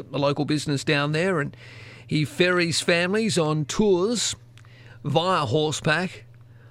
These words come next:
of the Snowy Mountains, is Peter Cochrane. He's a former Nationals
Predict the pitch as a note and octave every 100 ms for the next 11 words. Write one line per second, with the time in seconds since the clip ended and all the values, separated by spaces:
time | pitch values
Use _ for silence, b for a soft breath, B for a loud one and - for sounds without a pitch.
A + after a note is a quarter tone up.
0 | B B D3+ F3 D#3+ D3 C3 D#3 C#3 C#3+
1 | C#3+ D#3 F3 D3+ C3+ - D#3 C#3 - F3
2 | - D#3 F3 - - - - - E3 D#3
3 | D#3 D#3+ E3 - D3+ C#3+ - -